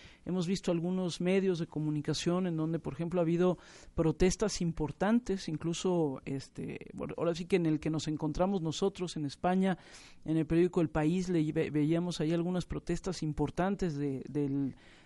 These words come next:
de los trabajadores, porque les habían dicho que tenían que regresar a trabajar de manera cien por ciento presencial a partir de hoy, y pues lo dijeron allá, "No, la verdad es que no, no estamos, eh, de acuerdo con eso, queremos seguir,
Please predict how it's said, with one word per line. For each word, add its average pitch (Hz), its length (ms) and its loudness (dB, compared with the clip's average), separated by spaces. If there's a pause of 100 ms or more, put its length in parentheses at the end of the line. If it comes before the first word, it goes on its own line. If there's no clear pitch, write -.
(160)
de 143 160 -2
los 139 220 -4
trabajadores, 160 720 4
porque 156 300 -4
les 143 140 -2
habían 160 180 2
dicho 180 220 -2
que 156 80 -8
tenían 165 280 2
que 180 120 -4
regresar 165 360 0
a 175 80 4
trabajar 165 420 -4
de 175 80 -4
manera 165 360 0
cien 170 280 -2
por 165 160 -4
ciento 175 280 -4
presencial 170 600 0 (360)
a 151 80 -4
partir 165 480 0
de 160 160 4
hoy, 180 360 8 (420)
y 160 380 4
pues 151 260 -2
lo 156 200 -2
dijeron 151 400 -2
allá, 165 300 2
"No, 175 300 2 (140)
la 156 140 2
verdad 156 200 2
es 196 140 0
que 165 140 0
no, 175 260 0
no 165 260 2
estamos, 185 460 -2
eh, 139 220 -2
de 143 80 -2
acuerdo 180 380 0
con 160 180 0
eso, 185 260 -2
queremos 165 320 -4
seguir, 170 320 0